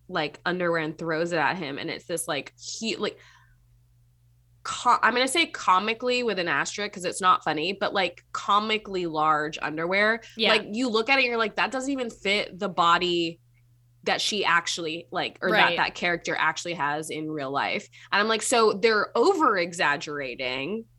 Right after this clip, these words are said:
Speaker 2: It's so hateful.
Speaker 1: Her, it is. It's,
Speaker 2: It's
Speaker 1: it
Speaker 2: hateful.
Speaker 1: literally, the, the people that wrote this movie just hate fat people. Like, if you
Speaker 2: Yeah.
Speaker 1: hate fat people, just fucking say it.
Speaker 2: Yeah.
Speaker 1: 'Cause
Speaker 2: It
Speaker 1: that's, it's ridiculous.
Speaker 2: It's so,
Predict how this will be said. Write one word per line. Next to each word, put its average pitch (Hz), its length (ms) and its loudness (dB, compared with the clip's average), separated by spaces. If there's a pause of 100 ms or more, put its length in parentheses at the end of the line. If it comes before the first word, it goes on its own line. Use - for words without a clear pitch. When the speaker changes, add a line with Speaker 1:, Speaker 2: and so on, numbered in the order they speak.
Speaker 2:
It's - 160 -2
so 320 200 2
hateful. 196 720 -8 (100)
Speaker 1:
Her, - 220 0
it 330 300 0
is. 466 520 4
It's, - 100 2
Speaker 2:
It's - 140 4
Speaker 1:
it - 60 -2
Speaker 2:
hateful. 247 320 2
Speaker 1:
literally, 381 640 4
the, 233 200 -8 (400)
the 269 80 2
people 320 340 4
that 339 140 -2
wrote 254 160 0
this 262 160 -4
movie 214 240 -2
just - 160 -8
hate 180 340 -2
fat 143 200 2
people. 165 260 -2
Like, 190 100 -2
if 220 100 -4
you 277 100 6
Speaker 2:
Yeah. 294 100 4
Speaker 1:
hate 294 180 2
fat 226 220 6
people, 294 300 0
just 226 180 -8
fucking 196 300 -2
say 123 340 -6
it. - 60 -14 (520)
Speaker 2:
Yeah. 175 300 -2 (880)
Speaker 1:
'Cause 262 120 2
Speaker 2:
It 240 40 6
Speaker 1:
that's, 240 280 4
it's 262 240 -2
ridiculous. 190 1300 -2 (120)
Speaker 2:
It's 302 220 2
so, 285 200 2